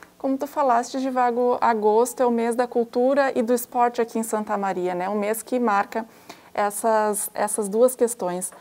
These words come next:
Ah, o que que a prefeitura tá, tá programando na área do esporte nesse sentido? Tu já falou aí da inauguração das, das academias, então fala um pouquinho pra gente, conta um pouquinho sobre essas novidades.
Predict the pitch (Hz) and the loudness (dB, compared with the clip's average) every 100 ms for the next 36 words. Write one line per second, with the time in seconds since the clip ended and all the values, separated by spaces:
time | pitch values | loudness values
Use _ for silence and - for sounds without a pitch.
0 | - - - 240 240 247 277 277 349 466 | -20 -20 0 4 6 4 2 0 -2 -2
1 | 311 285 269 277 294 277 277 254 254 247 | -2 -2 -2 0 2 0 4 4 4 0
2 | 262 262 247 233 226 240 247 240 233 247 | -2 2 4 4 4 4 4 6 6 6
3 | 220 233 - 233 208 208 226 208 202 - | 4 0 2 4 4 2 -4 -4 -4 -2
4 | 220 - 185 - 220 220 226 220 214 208 | -2 0 -4 -2 -2 2 4 4 4 4
5 | 202 208 202 196 190 208 196 190 - - | 2 2 2 2 0 0 -2 -4 -14 -20
6 | - 202 196 185 180 190 185 - 175 175 | 0 6 6 6 6 6 4 0 -2 0
7 | 190 247 247 208 214 208 220 233 226 - | 2 6 6 6 2 2 4 4 -2 -10
8 | - - 240 247 247 247 240 233 214 220 | -18 6 6 8 4 4 4 4 2 0
9 | 226 240 233 233 233 226 226 233 208 208 | -2 -4 -4 0 0 0 0 0 0 0
10 | 226 208 185 190 175 151 - - - | 0 0 -2 0 0 0 -4 -10 -12